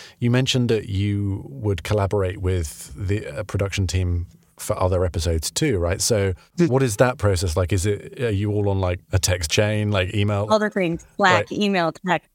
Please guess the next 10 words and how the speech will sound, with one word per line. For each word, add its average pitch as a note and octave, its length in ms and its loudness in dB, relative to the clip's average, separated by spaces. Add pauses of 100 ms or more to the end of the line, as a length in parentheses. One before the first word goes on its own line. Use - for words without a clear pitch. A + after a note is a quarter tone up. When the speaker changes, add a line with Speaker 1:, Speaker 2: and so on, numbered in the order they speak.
Speaker 2:
It's A#3+ 180 -2
very B3+ 180 2
much, B3+ 300 0
I'd A#3+ 220 0
worked A#3 380 -2
with, G#3 400 2 (120)
um, E3 580 2
one E3 360 0
of D3+ 180 -2
the, D3+ 320 0